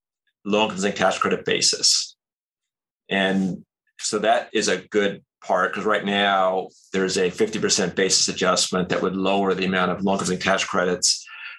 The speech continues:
that you could claim on fifty percent of the cost of,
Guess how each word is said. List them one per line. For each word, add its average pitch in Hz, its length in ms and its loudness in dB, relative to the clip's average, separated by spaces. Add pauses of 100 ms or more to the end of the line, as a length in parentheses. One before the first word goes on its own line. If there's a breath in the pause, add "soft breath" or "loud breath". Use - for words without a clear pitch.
(120)
that - 80 0
you 92 60 0
could - 140 -4
claim 90 580 0 (160)
on 90 160 -2
fifty 104 260 0
percent - 340 2
of 87 60 -2
the - 60 -6
cost 98 560 0
of, 90 380 0